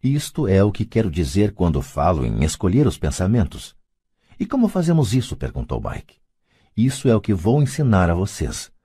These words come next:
Vou lhes ensinar como escolher seus pensamentos, em lugar de reagir apavorados tomando café da manhã afobadamente e disparando porta fora. Lembrem-se do que disse antes:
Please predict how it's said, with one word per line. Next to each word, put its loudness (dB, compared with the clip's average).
Vou 4
lhes 4
ensinar 2
como 4
escolher 0
seus -4
pensamentos, 0
em 0
lugar 0
de -6
reagir 0
apavorados -2
tomando 2
café -2
da 2
manhã 2
afobadamente 4
e 0
disparando 2
porta -2
fora. -8
Lembrem-se 2
do -6
que -8
disse 2
antes: 2